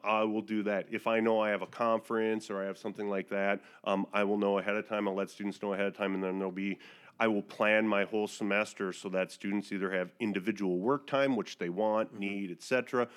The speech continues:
Speaker 1: or there's an online component. As far as, like, when it's weather type of things, um, I will never cancel based on weather unless the university cancels based on weather. Um,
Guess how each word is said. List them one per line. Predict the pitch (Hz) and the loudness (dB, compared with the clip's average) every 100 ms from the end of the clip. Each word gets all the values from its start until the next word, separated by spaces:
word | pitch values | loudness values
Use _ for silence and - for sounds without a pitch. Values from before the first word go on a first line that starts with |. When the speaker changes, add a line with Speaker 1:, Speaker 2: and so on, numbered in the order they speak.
| - | -12
Speaker 1:
or | - 110 107 107 | -2 2 4 2
there's | 101 101 | 2 0
an | 101 | -2
online | 95 92 92 90 90 | 0 0 0 -2 -2
component. | 90 95 - 92 85 85 - - - - | -6 -10 -8 -8 -6 -8 -12 -20 -20 -4
As | 127 120 | -4 0
far | - 143 160 151 | 4 6 6 6
as, | 139 | 4
like, | 135 123 117 | 2 2 2
when | 117 123 117 | 2 2 4
it's | 101 - | 2 -2
weather | 104 104 127 156 156 | -2 2 4 2 -2
type | - 151 160 | 0 -2 -4
of | 143 | -12
things, | - 170 175 180 - - - _ | -4 2 2 2 -4 -20 -20 _
um, | 123 117 110 110 - _ _ _ _ _ | 4 6 4 0 -6 _ _ _ _ _
I | 107 127 | 2 4
will | 147 135 | 4 4
never | 127 117 120 127 147 | 4 6 4 4 -2
cancel | 143 147 147 151 170 160 156 - _ _ _ 117 | -2 -2 -2 -2 -2 -2 -2 -8 _ _ _ 2
based | 135 139 - | 2 4 2
on | 135 127 | 0 2
weather | 123 123 131 127 | 2 2 4 2
unless | 127 110 107 - | 2 0 0 -2
the | 107 | -4
university | 101 98 95 98 - 113 | -2 -2 -4 -6 -8 -10
cancels | 113 110 107 110 | -4 -4 -4 -10
based | 107 110 107 | -6 -6 -6
on | 113 110 | -4 0
weather. | 107 107 110 - - - | 0 0 -2 -4 -20 -2
Um, | 104 101 101 98 | 2 4 2 0